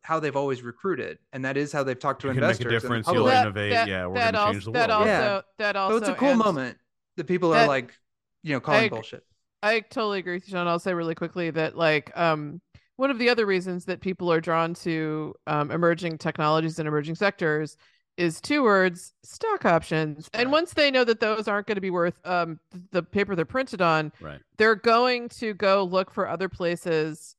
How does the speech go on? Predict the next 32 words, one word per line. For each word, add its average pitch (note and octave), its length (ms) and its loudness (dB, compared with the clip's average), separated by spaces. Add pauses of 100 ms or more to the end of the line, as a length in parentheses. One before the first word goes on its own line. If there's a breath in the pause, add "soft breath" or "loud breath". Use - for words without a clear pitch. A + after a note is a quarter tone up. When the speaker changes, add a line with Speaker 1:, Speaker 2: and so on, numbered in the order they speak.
(100)
Speaker 3:
um, D#3 480 0
where F#3 180 4
they F3+ 160 4
can F3+ 240 -4
just, F3+ 380 -4
it G3+ 80 -10
might G#3 180 0
even D4+ 160 -2
be A3 160 2
impactful, F3+ 560 2
just F3 360 -4 (300)
know F#3 280 6
that F3+ 260 -2
the F#3 140 0
stock G3 300 4
they're D#3+ 120 0
vesting E3 460 -2
is D#3+ 120 -6
gonna F3 140 -6
be E3 80 -2
worth F3 240 -2
something E3+ 300 -6
in, C#3+ 180 -8 (140)
in, D3 260 -2
in D3+ 140 -4
five D3 180 2
to D#3+ 80 -10
seven D3+ 240 -4
years. C#3+ 420 -4
Speaker 2:
Yeah. G#2+ 140 -14 (320 loud breath)
Speaker 3:
Um, D#3+ 480 2 (220)
and F#3 580 2